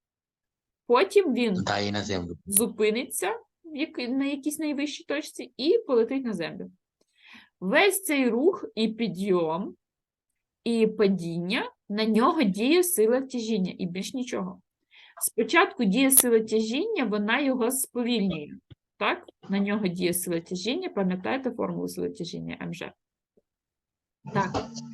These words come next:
Speaker 1: Так от, спочатку, коли він летить вгору, він летить повільніше, чим ми йому надали швидкість, тому що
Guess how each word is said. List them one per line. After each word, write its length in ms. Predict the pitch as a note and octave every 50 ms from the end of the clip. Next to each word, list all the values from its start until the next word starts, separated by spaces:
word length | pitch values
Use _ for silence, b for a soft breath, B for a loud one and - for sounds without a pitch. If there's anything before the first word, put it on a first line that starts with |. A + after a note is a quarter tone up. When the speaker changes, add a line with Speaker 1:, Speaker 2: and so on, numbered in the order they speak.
| A3+ A#3 A#3 A#3 B B B B B -
Speaker 1:
Так 200 | B3+ B3+ B3+ A#3+
от, 220 | F#3 F3 F3+ - - _ _ _
спочатку, 760 | _ - - - - B3+ - E4+ D#4+ D#4 D#4 - - - G3 F#3
коли 220 | - A#3 B3 B3+ B3
він 360 | A3 G#3 F#3 F3+ A3 A#3 A3+
летить 340 | A3+ A#3+ B3+ B3 A#3 G3 F#3+
вгору, 400 | G3 G#3 A#3 A#3 G#3+ F#3+ F#3 F#3
він 160 | A3 C4 B3+
летить 380 | B3+ B3+ B3+ C4 C4+ C4+ - -
повільніше, 640 | B3+ B3+ A#3+ A#3+ B3 B3 A#3 A#3 A3 A3 A3 G3
чим 380 | F#3+ F#3 - G3 F#3 F3+ E3 - - - D3+ - _ _ _ _ _ -
ми 200 | F#3+ G3 G3 G3
йому 160 | F#3+ F#3 F#3
надали 320 | F3+ F#3 F#3+ F3+ F3 F3 F3+ - -
швидкість, 540 | - E3+ F3 - - - E3 - - - - _ _ _
тому 340 | A3 G3+ G3+ G#3 A#3+ D#4+
що 300 | E4+ - - - F4 F4